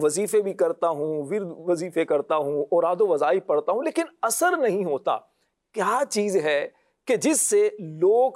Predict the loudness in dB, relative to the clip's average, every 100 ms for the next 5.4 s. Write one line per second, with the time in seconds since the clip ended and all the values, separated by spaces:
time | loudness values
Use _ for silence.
0 | -4 -2 0 0 0 0 -2 -4 -4 -2
1 | 0 0 -2 -2 0 0 0 -2 -2 0
2 | 0 -2 0 0 -2 -4 -4 -2 0 0
3 | 0 0 0 0 0 0 -2 -2 -2 0
4 | 0 0 0 0 0 0 0 0 0 0
5 | 0 0 -2 -2